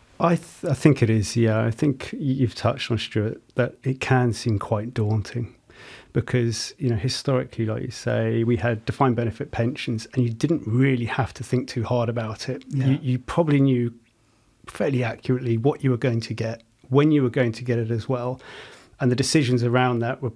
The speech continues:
Speaker 1: were pretty much made for you. You didn't have any of this sort of
Speaker 2: Yeah.
Speaker 1: understanding that about, you know, sequencing risk and investment returns and all that sort of stuff. It was basically done for you. Now, today,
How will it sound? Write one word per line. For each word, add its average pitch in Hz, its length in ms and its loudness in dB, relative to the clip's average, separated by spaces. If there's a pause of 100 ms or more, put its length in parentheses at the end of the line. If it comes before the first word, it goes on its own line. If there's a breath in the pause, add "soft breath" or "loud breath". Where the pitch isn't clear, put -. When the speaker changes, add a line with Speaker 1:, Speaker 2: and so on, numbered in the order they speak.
(140)
Speaker 1:
were 175 120 -4
pretty 135 260 2
much 123 280 -2
made 110 240 0
for 123 240 0
you. 107 120 0
You 107 100 -4
didn't 131 220 2
have 110 180 -2
any 110 180 0
of 107 100 -2
this 110 160 -2
sort - 380 -10
of 107 220 -6 (280 soft breath)
Speaker 2:
Yeah. 127 280 -2
Speaker 1:
understanding 113 720 0
that 113 260 -4
about, 113 400 -4
you 117 120 -6
know, 104 120 -4 (540 loud breath)
sequencing - 720 -4
risk - 240 -4
and 110 100 0
investment 107 500 -2
returns 120 460 0
and 120 100 4
all 139 120 2
that 123 180 -6
sort - 160 -2
of 113 80 -2
stuff. - 340 -4
It 147 80 -4
was 123 140 -2
basically 131 520 -8
done 113 200 -2
for 113 260 -2
you. 110 120 -4 (480 loud breath)
Now, 123 260 2
today, 135 580 0